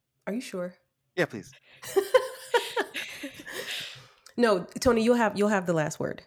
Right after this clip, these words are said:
Speaker 1: Um,
Speaker 2: <laughs>
Speaker 1: I just, my, my hope is that people are intentional about, like I said earlier, the two dimensions. One is avoiding things that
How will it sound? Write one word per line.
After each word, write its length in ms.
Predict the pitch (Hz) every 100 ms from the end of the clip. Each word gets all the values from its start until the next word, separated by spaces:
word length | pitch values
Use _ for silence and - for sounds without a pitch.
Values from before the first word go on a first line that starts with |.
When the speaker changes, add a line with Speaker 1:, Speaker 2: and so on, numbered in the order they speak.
| _ -
Speaker 1:
Um, 420 | 180 175 170 170 170 - - - - -
Speaker 2:
<laughs> 680 | - - - - _ _ _
Speaker 1:
I 100 | 214
just, 260 | 208 214 -
my, 260 | 208 214 -
my 180 | 208 214
hope 340 | 190 202 196
is 240 | 185 165
that 540 | 170 170 165 160 160 - _ _ _ _ _
people 800 | - 220 - 180 180 170 170 170 - _
are 600 | 170 170 170 165 165 160 _ _ -
intentional 1040 | 175 170 - 190 170 165 151 147 147 160 _ _ _ _ _ 180
about, 600 | 156 160 156 156 - - 131
like 160 | 165
I 60 | 165
said 200 | - 175
earlier, 640 | 165 160 151 151 151 - - _
the 160 | 170 170
two 300 | - 233 202
dimensions. 720 | 190 160 156 - - - - - _ _ _ _ _ _ -
One 340 | 180 185 240
is 220 | 175 170 -
avoiding 540 | 165 165 175 202 226
things 500 | 190 170 165 165 - -
that 520 | 165 156 151 151